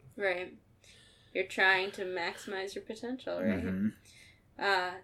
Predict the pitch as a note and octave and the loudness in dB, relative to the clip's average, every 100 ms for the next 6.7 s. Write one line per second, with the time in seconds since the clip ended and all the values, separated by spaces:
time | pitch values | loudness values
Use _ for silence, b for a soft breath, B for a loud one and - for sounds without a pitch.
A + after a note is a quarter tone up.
0 | - - - A3+ A#3 A#3+ B3 A#3+ A3 G3 | -18 -12 4 6 8 6 6 4 2 -2
1 | E3 F#3+ G#3 G3+ F#3+ F3 - - - A#3 | -4 4 6 6 0 -2 -6 -10 -2 4
2 | A3+ A3 A3 G#3+ G#3+ G3+ - - G#3 G#3 | 4 2 -2 -6 -6 -8 -6 -4 2 8
3 | G3+ F#3+ F#3 F3 F#3 G#3+ A#3 A3+ - - | 8 8 2 2 2 2 4 4 0 -2
4 | G3 F#3 F#3 F3+ F3+ F3 - - - F3+ | 4 6 6 4 2 2 0 -4 -6 -2
5 | F3 F#3 G#3 A3+ A#3+ C4+ A#3+ B3 B3 A#3+ | 2 2 0 -4 -4 -4 -6 -2 -2 -2
6 | A#3+ B3 B3 B3 C4 C4 | -6 -6 -6 -6 -6 -8